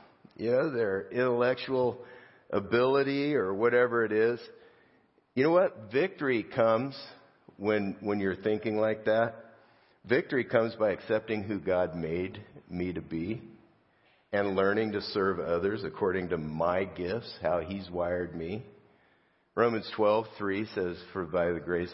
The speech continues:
given to me, I bid everyone among you not to think of himself more highly than he ought to think, but to think with sober judgment, each according to the measure of faith God has assigned them."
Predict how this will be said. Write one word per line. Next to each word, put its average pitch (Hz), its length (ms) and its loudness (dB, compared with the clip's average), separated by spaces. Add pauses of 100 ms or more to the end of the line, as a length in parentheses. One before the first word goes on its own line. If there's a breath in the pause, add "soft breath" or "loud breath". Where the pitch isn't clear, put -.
(160)
given 87 220 -4
to 82 80 -6
me, 85 200 -4
I 82 100 -2
bid 82 220 -6
everyone 85 440 -2
among 82 320 -4
you 87 160 -6
not 85 240 -6
to 80 80 -10
think 87 240 -6
of - 80 -10
himself 80 480 -6
more 78 200 -8
highly 85 480 -6 (460 loud breath)
than 87 140 0
he 78 140 -4
ought 87 240 -2
to 82 180 -6
think, 90 240 -2 (440 loud breath)
but 123 180 2
to 127 80 -2
think 175 300 0
with 156 140 -2
sober 143 380 0
judgment, 110 680 -2
each 131 240 -2
according 131 420 0
to 110 120 0
the 101 100 0
measure 101 560 0
of 87 180 -4 (120)
faith 85 240 -2 (100)
God 87 260 2
has 82 200 -6
assigned 69 500 -8
them." 64 200 -10